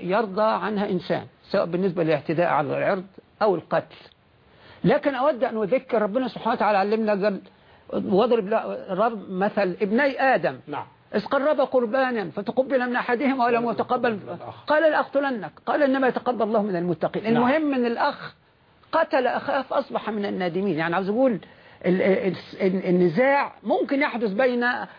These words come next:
Speaker 1: أطراف، ممكن يحصل نزاع بين المسلمين
Speaker 2: نعم.
Speaker 1: أنفسهم
Speaker 2: نعم.
Speaker 1: وبين المسيحيين أنفسهم. فالمسألة واخدة أكبر من حجمها، بمعنى إن المفروض مثل هذه المسائل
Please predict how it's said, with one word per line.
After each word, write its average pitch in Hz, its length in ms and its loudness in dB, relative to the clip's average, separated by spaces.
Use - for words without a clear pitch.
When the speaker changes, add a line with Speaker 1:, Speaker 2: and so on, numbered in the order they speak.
Speaker 1:
أطراف، 220 420 2
ممكن 294 280 -2
يحصل 262 260 -2
نزاع 247 260 2
بين 254 220 0
المسلمين 254 600 0
Speaker 2:
نعم. 302 140 0
Speaker 1:
أنفسهم 220 480 0
Speaker 2:
نعم. 131 240 -6
Speaker 1:
وبين 269 300 0
المسيحيين 240 800 0
أنفسهم. 220 520 0
فالمسألة 240 640 0
واخدة 190 400 0
أكبر 170 420 -4
من 151 140 -8
حجمها، 135 640 -4
بمعنى 156 420 0
إن 202 160 2
المفروض 220 400 0
مثل 277 220 0
هذه 254 280 2
المسائل 247 580 2